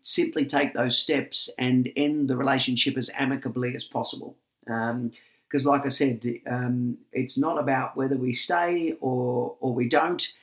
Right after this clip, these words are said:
And again, please don't be influenced by the views of others. That really is about the couple working out what's best for them. Um, and like I said, getting good,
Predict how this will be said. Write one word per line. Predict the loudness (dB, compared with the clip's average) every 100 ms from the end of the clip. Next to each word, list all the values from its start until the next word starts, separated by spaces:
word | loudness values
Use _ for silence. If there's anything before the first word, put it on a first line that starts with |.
| _ 2
And | 2
again, | 6 6 6 4
please | 4 4 4
don't | 0 0
be | 0 -2 0
influenced | -2 -2 -2 0 0 -2 -2
by | 0 0 0 0 -2 _ _ _ _ _ -12
the | 0 0
views | 8 12 12 10
of |
others. | 8 6 6 2
That | 2 2
really | 2 2 2 0
is | 0
about | 0 0 -2 -6
the |
couple | -2 -2 0 -2
working | 0 0 -2 -4
out | -4
what's | -8 -8
best | -4 -4 -4
for | -2
them. | -2 -2 -6 -20 _ -10 -6
Um, | -4 -2 -2 -2 -2 -2 -6 -20 _ _ _ _ _ -2
and | 2 4 4 4
like | 0
I | 2
said, | 2 2 0
getting | 0 0 0
good, | 4 4 2